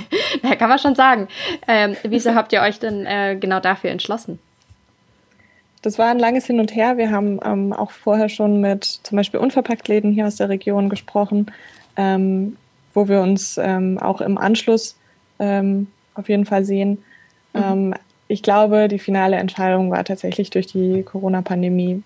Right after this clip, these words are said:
Speaker 2: ähm, gefördert.
Speaker 1: Mhm.
Speaker 2: Ähm, es ist momentan einfach schwer zu kalkulieren, wie der Handel, wie der Einzelhandel so im, im Offline-Bereich, ähm, ist. Ähm, und da gerade neu einzusteigen, haben wir einfach als sehr schwierig gesehen.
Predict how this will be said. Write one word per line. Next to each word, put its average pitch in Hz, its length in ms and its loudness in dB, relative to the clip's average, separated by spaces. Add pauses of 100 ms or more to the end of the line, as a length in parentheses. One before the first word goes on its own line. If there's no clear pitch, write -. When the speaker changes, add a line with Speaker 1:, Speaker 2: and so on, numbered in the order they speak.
Speaker 2:
ähm, 180 360 -2 (320)
gefördert. 185 560 -2 (240)
Speaker 1:
Mhm. 208 240 -2
Speaker 2:
Ähm, 190 220 4
es 190 120 0
ist - 240 -2
momentan 202 520 0
einfach 190 440 0
schwer 196 380 0
zu 196 120 -2
kalkulieren, 202 840 2
wie 190 120 -2
der 190 400 0
Handel, 196 460 2 (180)
wie 196 60 -2
der 190 100 0
Einzelhandel 190 680 2
so 185 140 0
im, 190 380 -4 (100)
im 196 140 0
Offline-Bereich, 185 760 -2 (640)
ähm, 185 560 0 (520)
ist. 196 320 -6
Ähm, 180 400 -2
und 190 300 0
da 190 180 2
gerade 185 300 0
neu 185 220 2
einzusteigen, 190 720 0
haben 190 140 0
wir 190 100 2
einfach 190 240 -2
als 185 160 -4
sehr 185 120 0
schwierig 226 360 0
gesehen. 214 460 2